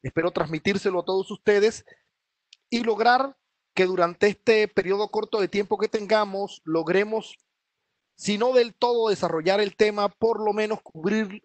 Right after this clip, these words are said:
gran parte del tema y lograr, en la medida de lo posible, que todos ustedes capten, entiendan los mensajes y, sobre todo, sin ningún problema, me interrumpen y tratamos de resolver las dudas en la medida en que van apareciendo.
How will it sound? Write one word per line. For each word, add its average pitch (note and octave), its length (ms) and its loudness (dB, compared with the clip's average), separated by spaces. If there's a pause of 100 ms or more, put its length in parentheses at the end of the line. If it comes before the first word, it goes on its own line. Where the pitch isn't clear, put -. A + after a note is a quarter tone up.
(160)
gran G#3 280 4
parte G3+ 400 -2
del E3+ 200 -4
tema G#3 360 0 (600)
y C#4+ 140 0
lograr, A3 480 0 (600)
en F3+ 200 0
la D#3+ 80 4
medida F3+ 280 2
de A3+ 60 0
lo A3+ 80 -2
posible, B3+ 520 -2
que E3+ 120 -2
todos G#3+ 240 -4
ustedes G3+ 420 -2
capten, G#3+ 480 -2
entiendan F#3+ 600 -4
los G#3 120 -6
mensajes G3+ 640 -2 (360)
y, E3 80 -8
sobre F3+ 240 0
todo, F#3+ 420 -2 (420)
sin G3+ 280 -2
ningún F#3+ 260 -4
problema, A#3+ 480 0
me A3 140 0
interrumpen A3+ 880 0
y F3 120 -2
tratamos F3+ 400 2
de G3+ 80 -6
resolver F3 420 -2
las F#3+ 160 0
dudas G#3+ 380 -2
en E3+ 80 -4
la D3+ 80 -2
medida D#3+ 220 0
en G3 60 -8
que E3+ 100 -6
van E3+ 140 0
apareciendo. G#3 680 -2